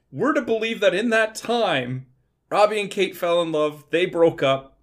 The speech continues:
she got together with handsome guy, whatever his name is. Robbie lost his, like, all of this happened in that span?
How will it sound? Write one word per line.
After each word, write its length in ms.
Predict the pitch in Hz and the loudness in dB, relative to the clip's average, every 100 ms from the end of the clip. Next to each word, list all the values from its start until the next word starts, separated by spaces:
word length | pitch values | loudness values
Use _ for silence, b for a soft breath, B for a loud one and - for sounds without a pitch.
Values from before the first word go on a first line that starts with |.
| _ _ | _ _
she 300 | - - 220 | -14 -8 -4
got 280 | 208 214 202 | 2 2 2
together 480 | 190 180 180 180 175 | -4 0 0 2 0
with 540 | 156 156 135 - - _ _ _ _ _ _ _ _ - | 2 2 0 -6 -20 _ _ _ _ _ _ _ _ -16
handsome 500 | 160 160 160 147 120 | -2 0 0 -4 -2
guy, 320 | 120 120 135 | 0 2 2
whatever 340 | 131 151 135 127 | 0 -2 -2 -4
his 160 | 117 | -4
name 300 | 123 117 110 | -4 -2 -2
is. 280 | 110 123 131 _ _ _ _ _ _ _ _ _ _ - | -4 -6 -10 _ _ _ _ _ _ _ _ _ _ 0
Robbie 380 | 170 208 226 | 4 4 2
lost 360 | 190 180 170 - | 2 2 0 0
his, 200 | 151 - | -4 2
like, 240 | 165 165 - _ - | 2 2 -2 _ 2
all 340 | 214 277 330 | 4 6 4
of 140 | 311 | 2
this 200 | 277 294 | 2 0
happened 680 | 247 226 220 220 254 269 330 - | 0 0 0 0 0 -2 -2 -4
in 200 | 190 196 | -2 0
that 220 | 208 214 | -2 -2
span? 520 | - 226 247 339 320 | -4 -4 -2 -4 -8